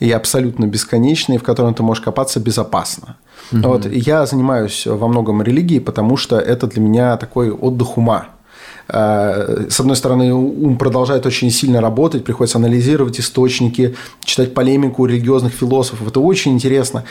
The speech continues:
Speaker 1: и очень сложно. С другой стороны, я понимаю, что оттуда на меня, э, не выскочит девочка, которая скажет, э, что, допустим,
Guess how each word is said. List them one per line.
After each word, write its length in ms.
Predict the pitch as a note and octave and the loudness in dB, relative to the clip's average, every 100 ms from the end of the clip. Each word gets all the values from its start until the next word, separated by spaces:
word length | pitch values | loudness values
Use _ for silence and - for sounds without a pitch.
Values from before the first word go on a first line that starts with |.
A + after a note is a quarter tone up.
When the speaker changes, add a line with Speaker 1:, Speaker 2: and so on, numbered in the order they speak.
| - - - | -18 -12 -4
Speaker 1:
и 140 | B2 | 0
очень 360 | C#3 F3 E3+ D3 | 2 2 2 -2
сложно. 540 | - D#3+ D3 B2 A#2+ - - | 0 2 2 0 -4 -8 -10
С 40 | C3+ | -4
другой 200 | D3 E3+ | 0 0
стороны, 280 | E3+ D3+ D3 | 2 2 2
я 80 | |
понимаю, 360 | C3+ C#3 C3+ E3 | 0 0 2 0
что 160 | F3 B2+ | 0 -4
оттуда 280 | - D3 C#3+ | -4 -2 2
на 100 | B2 | 2
меня, 400 | A#2+ B2+ D3+ C3 | 4 4 2 0
э, 340 | A#2+ B2 A#2+ A#2 | -2 -6 -4 -2
не 220 | B2+ C3 | 0 2
выскочит 460 | D3 D#3 A#2 - A#2 | 2 -2 -4 -4 0
девочка, 580 | D3 F#3+ - C3+ A#2 | 2 2 0 0 0
которая 840 | A2+ A#2+ C3 C3 A#2+ A#2 A#2+ - A2 | 0 -2 0 2 2 2 -2 -4 -6
скажет, 500 | - B2 B2+ D3 D3 | -4 -2 -2 -2 -4
э, 200 | B2+ A2+ | -2 -2
что, 360 | G#2+ - A2+ A2+ | -2 -2 0 0
допустим, 680 | A2+ A2 A#2+ - A2+ A2+ | -2 -2 -4 0 0 0